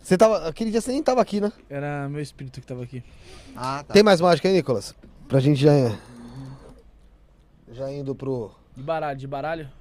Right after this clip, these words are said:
Speaker 1: Pô, não vai fazer mesmo garfo, cara?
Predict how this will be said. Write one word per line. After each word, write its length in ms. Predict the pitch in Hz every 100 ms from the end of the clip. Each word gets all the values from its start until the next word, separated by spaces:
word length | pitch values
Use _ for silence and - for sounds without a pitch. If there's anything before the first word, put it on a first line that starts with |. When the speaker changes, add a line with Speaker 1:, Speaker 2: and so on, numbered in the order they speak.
| - - - _ _ _ - _ - - _ - - - - - - -
Speaker 1:
Pô, 100 | 151
não 60 | 156
vai 80 | 160
fazer 260 | 160 156
mesmo 180 | 165 156
garfo, 320 | 139 160 170
cara? 280 | - 131 92